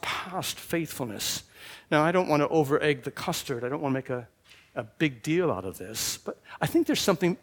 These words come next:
for us here. It's all the more so as we, we remember God's faithfulness and help to us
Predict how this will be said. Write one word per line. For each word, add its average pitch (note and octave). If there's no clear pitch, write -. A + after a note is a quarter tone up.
for C4+
us -
here. F#2
It's -
all F3+
the D3
more D3+
so F#2
as C3+
we, D#3+
we D#3
remember E3
God's D#3
faithfulness F3+
and C#3
help E3+
to D3+
us -